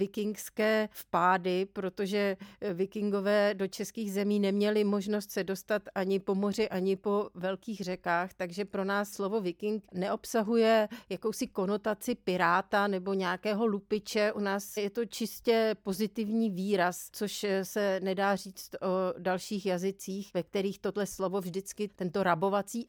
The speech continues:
aspekt má do dnešní doby. U nás neexistuje nějaká zkušenost, kterou mají už i třeba obyvatelé Kolína nad Rýnem, kam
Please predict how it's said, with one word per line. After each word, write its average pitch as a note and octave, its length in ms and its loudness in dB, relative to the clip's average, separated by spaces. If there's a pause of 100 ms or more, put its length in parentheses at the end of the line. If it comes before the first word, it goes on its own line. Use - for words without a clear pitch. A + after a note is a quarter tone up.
aspekt G3 560 -4
má F#3 420 2
do F#3+ 160 0
dnešní G3 460 -2
doby. F3 420 0
U A3+ 80 0
nás A3+ 260 2
neexistuje A3+ 840 0 (280)
nějaká G3+ 420 -4
zkušenost, A3 720 0
kterou G#3 360 0
mají G3+ 360 0
už - 240 -10
i G#3 80 -6
třeba G3 520 -2
obyvatelé G3+ 540 0
Kolína G3+ 440 -2
nad F#3+ 220 0
Rýnem, G#3+ 560 2
kam F#3+ 260 -2